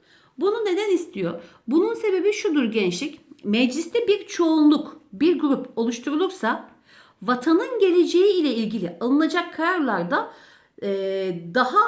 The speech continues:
ön planda olabiliriz. Daha çabuk istediğimiz kararları aldırabiliriz. Hani grup oluşturması bu yüzden. İkincisi, kendisi katılmıyor meclise. Beni gıyaben meclis başkanı seçtirin diyor.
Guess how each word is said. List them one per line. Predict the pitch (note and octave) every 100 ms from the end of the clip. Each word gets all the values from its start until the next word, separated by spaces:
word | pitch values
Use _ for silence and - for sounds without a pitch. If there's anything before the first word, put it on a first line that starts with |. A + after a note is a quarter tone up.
| - - _ _ _ _
ön | C#4+ F4
planda | D#4+ C4+ B3+ B3 C#4+
olabiliriz. | A3 A3 G#3+ F#3+ C#3+ - - _ _ G#3+
Daha | A3 F4+
çabuk | - A#3+ A#3 -
istediğimiz | A#3+ - C#4 A3 C#4 G4+ -
kararları | C#4 A3+ F#3+ E3+ E3+ F4 - -
aldırabiliriz. | G#3+ A#3 G3+ D4 A3+ G#3+ E3+ - -
Hani | E3
grup | D#3+ A#3 C#4+ A#3+
oluşturması | F3+ - F3+ E3 D#3 - A4 - _ -
bu | A3+
yüzden. | F3 D#3+ - - - _ _ -
İkincisi, | C#4+ G#4 G#4 G#4+ - D4+ - _ _ _ _
kendisi | B3+ B3 C4+ -
katılmıyor | D#4+ D#4+ G4 F#4
meclise. | C#4 A#3 F#3 F3 A#3 C#4+ - - _
Beni | D4 F4+ B3+
gıyaben | G3+ C4 D#4 G#4 F#4+ F4+ G4 - -
meclis | A#3+ C4 B3+ C#4 F4 -
başkanı | B3+ B3+ - D#4
seçtirin | E4 A3 - G3 D#3+ D3+
diyor. | B2+